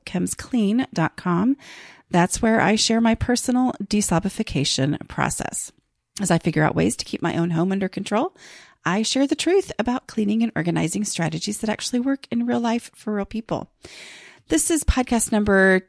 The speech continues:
two seventy-one, um, and we're gonna call it Figuring Out Laundry Day and More. <laughs> So we're talking about expectations for kids at different ages and just managing with, with kids around. Um,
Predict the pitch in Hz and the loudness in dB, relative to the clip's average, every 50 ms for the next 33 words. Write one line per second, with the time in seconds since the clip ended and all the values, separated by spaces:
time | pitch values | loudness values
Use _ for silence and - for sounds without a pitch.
0 | _ - - - - - 240 233 233 233 233 233 - - - - - - - 208 | _ -4 -4 -4 -4 0 2 2 4 4 4 2 2 2 2 0 0 0 2 0
1 | 196 - 208 208 196 202 190 185 175 175 170 160 156 156 165 180 233 285 427 453 | 2 2 2 0 2 2 0 0 -2 0 2 2 4 4 4 4 4 4 2 0
2 | - - - _ _ _ _ _ _ _ - 190 185 175 175 175 175 175 170 175 | -4 -12 -20 _ _ _ _ _ _ _ 0 2 4 4 4 4 2 2 0 -2
3 | 175 170 170 156 156 160 - - - 165 160 143 123 - - - - - - 302 | -2 -2 0 -2 -2 -2 -6 -6 -4 0 2 2 2 2 0 -4 -10 -6 0 0
4 | 302 294 285 277 269 254 226 - - 185 170 165 156 156 147 - - - - - | 4 4 6 6 6 6 6 4 4 2 2 4 4 2 0 0 -2 -4 -6 -10
5 | _ _ _ _ _ 175 175 180 160 92 - - - _ _ - _ _ _ - | _ _ _ _ _ -4 0 0 0 0 -2 -4 -8 _ _ -20 _ _ _ -4
6 | - - _ _ - - - - - - - - - - 254 294 285 285 254 - | -4 -4 _ _ -20 -18 -16 -16 -16 -18 -14 -4 2 4 6 8 8 6 6 4
7 | 240 240 208 175 165 147 - - - - - - - 170 - - 254 247 - 220 | 4 4 6 6 6 6 4 2 0 -2 0 0 -2 0 2 4 4 4 4 0
8 | 220 - 190 160 - - - 254 233 226 226 226 226 214 - 196 - - 160 - | 0 0 -2 -2 -2 0 2 4 6 6 6 6 6 4 2 0 0 0 -2 0
9 | - - - - 156 190 202 - 196 190 185 185 185 185 180 185 - - - - | -2 -2 -2 0 0 0 2 2 4 4 6 6 6 4 2 0 -2 -4 -2 0
10 | 143 143 147 147 151 - - 160 156 156 160 170 175 180 170 175 170 156 151 - | 0 0 0 0 -2 -2 0 0 2 2 2 2 2 0 0 2 2 2 0 0
11 | - - - - - 160 160 - - - 151 156 185 165 147 131 143 143 147 147 | -2 -10 -18 -8 -4 -2 -2 -2 -2 -4 -4 -2 -2 0 0 2 2 4 4 2
12 | 156 160 - - 170 165 175 | 2 0 0 2 2 2 0